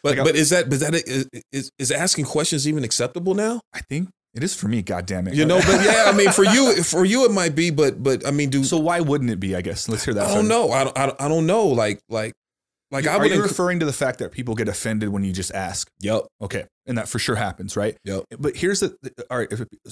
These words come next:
Speaker 2: is it working? No.
Speaker 1: No.
Speaker 2: No.
Speaker 1: No.
Speaker 2: So the people that are asking this, like, "What should we do?" All I know is what you're doing is not working. So try something different. That's what
Speaker 1: Right.
Speaker 2: I would tell them, because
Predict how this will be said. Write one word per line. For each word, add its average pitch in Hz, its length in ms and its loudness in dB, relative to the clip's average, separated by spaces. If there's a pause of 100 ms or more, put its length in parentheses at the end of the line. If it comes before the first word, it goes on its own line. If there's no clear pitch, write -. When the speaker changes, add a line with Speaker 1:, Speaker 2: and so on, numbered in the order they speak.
Speaker 2:
is 139 120 -2
it 147 80 0
working? 139 360 0 (1500)
No. 120 300 -2
Speaker 1:
No. 117 320 -2
Speaker 2:
No. 113 220 -4 (100)
Speaker 1:
No. 120 120 -4
Speaker 2:
So - 60 2
the 151 100 0
people 185 320 0
that 185 100 2
are 147 140 0
asking 120 380 -2
this, 95 200 -4
like, - 200 -6
"What 127 140 -6
should - 120 -4
we 127 100 0
do?" 117 200 -2 (220)
All 165 200 0
I 220 80 2
know 180 180 2
is 135 100 0
what 127 140 2
you're 127 140 0
doing 117 220 2
is 107 100 -4
not 101 160 -2
working. 92 320 -8 (140)
So - 80 -10
try 139 180 -2
something 117 260 -2
different. - 380 -6
That's 151 160 -2
what 185 80 2
Speaker 1:
Right. 170 60 4
Speaker 2:
I 147 40 4
would 135 100 2
tell 113 200 -2
them, 95 180 -6 (240)
because 123 260 -4